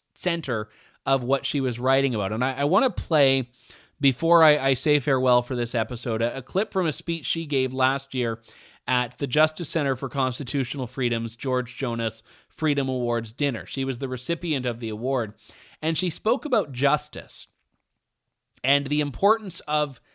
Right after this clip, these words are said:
maintaining fairness in the justice system. But she captured something that I had never heard before, which was how victims and victimization transformed for the worse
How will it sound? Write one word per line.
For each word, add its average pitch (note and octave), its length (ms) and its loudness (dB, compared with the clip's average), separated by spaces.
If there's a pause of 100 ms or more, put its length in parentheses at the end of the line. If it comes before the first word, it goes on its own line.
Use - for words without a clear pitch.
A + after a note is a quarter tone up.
(260)
maintaining D#3+ 800 -4
fairness D3+ 540 -4
in C#3+ 80 -2
the B2+ 80 -2
justice C#3 440 -2
system. A2 380 -8
But C#3+ 160 -2 (240)
she - 220 -4
captured C#4 640 -4
something F3+ 480 -4
that E3 120 -2
I C#3+ 60 0
had C#3+ 240 -4
never F3 540 -2 (300)
heard F#3+ 420 2
before, - 500 -10 (720)
which E3+ 320 4
was F3+ 220 2
how F3+ 580 2
victims D#3 800 -2
and C#3+ 220 -6
victimization C#3+ 1080 -2
transformed D3+ 880 -2
for C#3 140 -8
the C3 100 -2
worse C3+ 600 -4